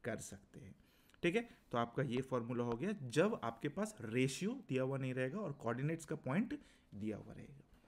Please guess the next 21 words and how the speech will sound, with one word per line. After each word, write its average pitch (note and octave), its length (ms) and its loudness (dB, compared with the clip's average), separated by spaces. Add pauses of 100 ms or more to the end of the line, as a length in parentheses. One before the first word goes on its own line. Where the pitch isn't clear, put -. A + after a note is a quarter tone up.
(440)
समझ C#3+ 220 4
में E3 100 6
आ E3 80 8
गया E3+ 140 6
ये F3 140 8
कॉन्सेप्ट? E3+ 460 2 (580)
चलिए - 260 -8 (400)
एक C3+ 200 2
और D3+ 140 8
कॉन्सेप्ट D#3 360 2
देख D3+ 200 2
लेते D#3 200 2
हैं, F#3 140 -4
इसको C3+ 720 0 (840)
ऐड A2+ 200 -4
कर B2 120 -6
लेते A#2+ 260 -4
हैं A2+ 100 -6
पेपर A#2 300 -6
हम A2+ 140 -4
इसमें। C#3 260 -6